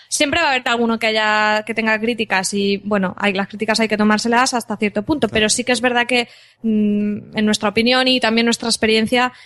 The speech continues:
Speaker 1: equilibrar lo que das gratuito con lo que das de pago es superinimportante y también es complicado porque dices, "Vale, es que,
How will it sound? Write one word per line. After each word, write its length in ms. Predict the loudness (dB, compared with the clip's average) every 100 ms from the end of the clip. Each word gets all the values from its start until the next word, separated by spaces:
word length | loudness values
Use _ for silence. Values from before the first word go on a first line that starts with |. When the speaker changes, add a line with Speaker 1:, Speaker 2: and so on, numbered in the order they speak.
| -4
Speaker 1:
equilibrar 680 | -4 0 0 2 2 2 2
lo 140 | 0
que 100 | 0
das 220 | 0 0 0
gratuito 480 | 0 0 0 0
con 120 | 0 0
lo 80 | 2
que 80 |
das 420 | 2 2 2 0 0
de 120 | 0
pago 460 | 2 2 2 0 -2 _ _ _
es 120 | -2 0
superinimportante 800 | 2 2 2 0 0 0 0 -2
y 80 | -2
también 260 | 0 2
es 120 | 2
complicado 580 | 0 0 0 0 0 0
porque 220 | 0 0 0
dices, 380 | 2 0 0
"Vale, 260 | 0 0 0
es 160 | -2 -2
que, 280 | 0 0